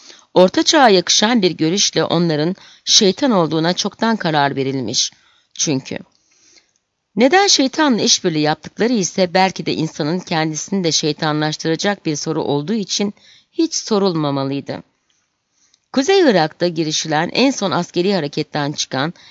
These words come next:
yeni sonuç artık televizyon ekranlarında ceset gösterildiği için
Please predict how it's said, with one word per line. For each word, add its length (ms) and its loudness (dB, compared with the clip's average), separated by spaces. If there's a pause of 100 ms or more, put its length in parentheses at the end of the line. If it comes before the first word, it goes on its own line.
(140)
yeni 260 2
sonuç 540 -2 (300)
artık 420 2
televizyon 480 2
ekranlarında 720 0
ceset 400 -4
gösterildiği 680 -2
için 340 -2